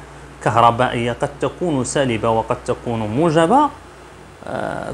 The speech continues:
تصطدم هذه التيارات المفعمة ببخار الماء المشحون، آه، وذلك في حوض علوي بارد، ويتكاتف، آه،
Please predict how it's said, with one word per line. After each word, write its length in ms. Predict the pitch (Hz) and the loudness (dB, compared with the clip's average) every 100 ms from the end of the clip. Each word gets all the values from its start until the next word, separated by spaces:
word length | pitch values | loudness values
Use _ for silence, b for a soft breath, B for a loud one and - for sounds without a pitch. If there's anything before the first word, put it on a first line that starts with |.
| - | 0
تصطدم 640 | 190 - 269 262 202 170 | 0 2 4 4 4 2
هذه 400 | 143 175 160 139 | 2 2 2 0
التيارات 640 | 147 - 156 165 160 147 151 | -2 -4 -2 2 2 2 0
المفعمة 960 | 147 160 185 135 117 135 127 135 151 | 0 0 -2 -2 -2 0 2 4 4
ببخار 680 | 127 127 113 120 - 139 127 | 2 -2 -2 -4 0 2 2
الماء 360 | 113 117 120 113 | 0 -4 -4 -4
المشحون، 680 | 113 110 - - 151 110 - - B B B - - | -4 -6 -8 -4 -2 -2 -6 -18 B B B -18 -10
آه، 460 | 117 58 107 - 139 | -8 -8 -8 -10 0
وذلك 640 | 127 120 135 127 131 123 - - 131 - | 2 4 4 2 2 0 -2 -14 -14 -4
في 120 | 170 | -4
حوض 400 | - 156 135 123 | 2 2 2 0
علوي 640 | 131 113 147 127 127 117 | -2 0 2 2 2 0
بارد، 440 | 107 123 147 170 175 - - - - - - - - - - - - - - - - - - - - - - | 2 2 4 2 -2 -12 -20 -20 -20 -20 -20 -20 -20 -20 -20 -20 -20 -20 -20 -20 -20 -20 -20 -20 -20 -20 -2
ويتكاتف، 800 | 165 175 170 170 240 247 196 - | 4 4 4 2 2 4 2 2
آه، 160 | 170 | 2